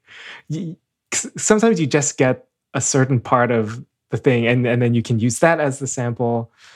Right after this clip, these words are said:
Um, but then to get, like, a separate part that's, like, different chords, that, that just seems like it, it's,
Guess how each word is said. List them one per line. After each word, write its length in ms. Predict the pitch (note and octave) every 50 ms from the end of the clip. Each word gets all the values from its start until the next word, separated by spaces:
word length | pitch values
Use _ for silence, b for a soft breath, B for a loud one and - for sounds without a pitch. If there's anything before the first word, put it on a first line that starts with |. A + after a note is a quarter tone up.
| b b b b -
Um, 540 | - B2+ B2 A#2+ A#2+ A#2+ A#2+ A#2+ B2+ C3 -
but 200 | - C#3 C#3 C#3
then 500 | - - E3 E3+ E3+ E3 D#3+ - - C3
to 140 | C3+ - D#3 C#3+
get, 280 | D3 D#3+ E3 E3+ -
like, 240 | F3 D#3 C#3+ C3+ - -
a 80 | D3+
separate 580 | C3+ - - - D3+ D3+ D3 - E3 D3+ C#3+ D3+
part 380 | - C#3 C#3 C3+ C3 C3 C3+ _ _ _ _ _ -
that's, 200 | C3+ C3+ C3 -
like, 300 | C#3+ C3 C3 - C#3 - _ - - - - _ - F#3+ D3
different 440 | - C#3+ C3 - C#3 B2+ A#2 A2+ - _ _ _ _ _ -
chords, 640 | - - G#3 G3+ G3+ G3+ G3+ G3 F3 - - - - - - - D#3+ - _ -
that, 320 | E3+ D3+ F3+ G3+ G#3 G3+ E3+
that 120 | E3 E3
just 160 | - E3 D3 -
seems 220 | - D#3 C#3 A#2+
like 280 | C#3 C3 B2 B2 A#2+ _ _ B B B C3 B
it, 120 | D#3 C#3+
it's, 480 | - - C3 - - - - - -